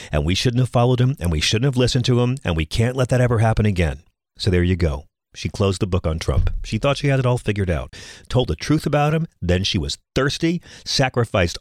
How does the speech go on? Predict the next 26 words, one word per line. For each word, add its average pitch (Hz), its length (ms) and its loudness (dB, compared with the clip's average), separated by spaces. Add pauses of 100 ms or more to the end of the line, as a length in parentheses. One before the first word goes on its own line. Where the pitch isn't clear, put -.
all 156 240 2
of 131 60 0
her 98 140 2
alleged 101 360 2
fake 92 280 0
morals, 147 480 2 (240)
took 170 180 0
the - 80 -2
job, 120 420 2 (220)
then 98 300 0
left, 120 420 2 (320)
and 90 160 2
then 143 220 0
finally 92 440 0 (200)
cut 120 160 0
him 101 100 -2
loose 110 240 2
after 92 240 0
he 92 140 0
sponsored - 420 -2
a - 60 -4
terrorist - 420 0
attack 117 300 0
on 120 80 0
our 131 80 0
Capitol. 156 480 0